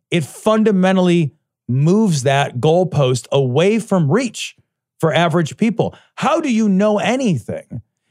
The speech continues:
if you can't trust a video, a picture, an authority figure who is supposed to vet these things? Where do we get truth from in a post-truth world? I, I literally don't know the answer, and it makes me afraid.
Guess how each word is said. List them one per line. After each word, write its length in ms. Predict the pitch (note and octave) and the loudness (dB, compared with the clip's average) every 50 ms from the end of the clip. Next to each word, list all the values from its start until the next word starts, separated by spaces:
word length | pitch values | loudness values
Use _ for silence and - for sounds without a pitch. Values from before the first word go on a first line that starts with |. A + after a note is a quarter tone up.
| _ - | _ -4
if 220 | - E3 D#3 - | -2 -2 -2 0
you 100 | E3+ F3+ | 0 -2
can't 340 | C#3+ - - F3 F3+ - - | -2 0 0 0 0 0 -2
trust 400 | - - E3+ E3+ D#3 - - - - | -2 0 2 2 2 0 -4 -6 -4
a 80 | B2+ | -2
video, 600 | C3 A#2 D3+ F3+ E3+ F3 E3+ E3+ E3+ E3 D#3 - - _ _ _ | -2 0 0 0 2 2 2 2 2 2 0 -2 -6 _ _ _
a 60 | - - | -10 -6
picture, 720 | - - F#3 F3+ F#3 - - E3 D#3+ D#3+ D#3+ C#3 - - _ _ _ _ _ | -2 0 0 0 -2 -2 0 0 2 2 2 0 -4 -8 _ _ _ _ _
an 140 | - C3 C3+ | -2 0 0
authority 560 | B2+ A#2 - - F3 E3+ E3+ F3 F3 E3 E3 | 0 -2 -2 0 2 2 4 4 2 2 0
figure 580 | C3+ - - E3+ D#3 D3 E3 D#3+ D#3+ C3 - _ _ _ | 0 0 0 0 0 2 2 2 0 0 -4 _ _ _
who 160 | - D3+ D#3 | -2 0 0
is 160 | D3+ C#3+ B2 - | 0 0 -2 -4
supposed 420 | - G#2+ - C#3+ D#3 D3 - - | -4 -2 0 0 0 0 -2 -2
to 80 | C#3+ A#2+ | -4 -2
vet 340 | G2+ F#2+ D3+ D#3+ D#3 - | 0 0 0 -2 -2 -2
these 220 | D#3+ D#3+ D3+ - - | -2 -2 -2 -2 -2
things? 300 | - D#3+ D#3 D#3 C#3 - - _ _ _ _ - | -2 0 0 0 -2 -4 -8 _ _ _ _ -4
Where 300 | A#2+ F3 A3 C4 C#4+ B3+ | 0 2 2 2 2 0
do 220 | E3 - A3+ A#3 | 0 0 0 0
we 220 | G#3+ G#3+ A3 G#3 E3 | 2 2 0 0 0
get 280 | B2+ - G3 G3+ - | 0 0 0 0 -2
truth 380 | - - - F#3+ G#3 G3 D3+ - | -4 -4 0 2 2 2 0 -2
from 680 | - - - - F#3 G3 A3 F#3 G#2+ E2+ - - - - _ _ _ _ - | -8 -18 -10 -4 0 0 0 0 -2 -4 -10 -16 -20 -20 _ _ _ _ -6
in 160 | - C#3 D#3+ | -2 0 0
a 60 | D#3+ | 0
post-truth 760 | C3 - - C#3+ D3+ D#3+ D3 - - - - C#3 C#3 C3 - - | 0 -2 0 0 2 2 2 0 -4 -6 -2 -2 0 -2 -2 -2
world? 440 | G#2 C4 - - - - - _ _ _ _ _ _ _ _ _ _ _ _ _ - C3+ | -2 -2 -2 -2 -4 -8 -12 _ _ _ _ _ _ _ _ _ _ _ _ _ -8 -4
I, 280 | - E3 F#3+ G#3+ G#3 - | -2 0 0 0 0 -2
I 100 | - D3+ E3+ | -2 -2 0
literally 500 | D#3+ F3+ G#3 B3 C4+ C4 A#3 G#3 G3 D#3+ | 2 2 2 2 2 2 2 2 2 2
don't 180 | F#3 F#3+ D3+ | 2 0 2
know 140 | E3 E3+ E3+ | 0 0 0
the 140 | D#3 D#3 E3 | 0 0 0
answer, 260 | F3+ G3 F#3 - A#2+ A2 | 0 0 -2 -2 -4 -2
and 160 | A2 C3+ D#3 | 0 0 0
it 220 | D#3+ - - - | 0 -2 -4 -4
makes 360 | B2+ C3+ D3+ F3 F#3+ F#3 - | -2 0 2 2 0 0 0
me 120 | F#3 F3+ F3 | 0 0 0
afraid. 400 | D#3+ - - F3 C#3+ F#2+ - | 0 0 0 0 0 -2 -4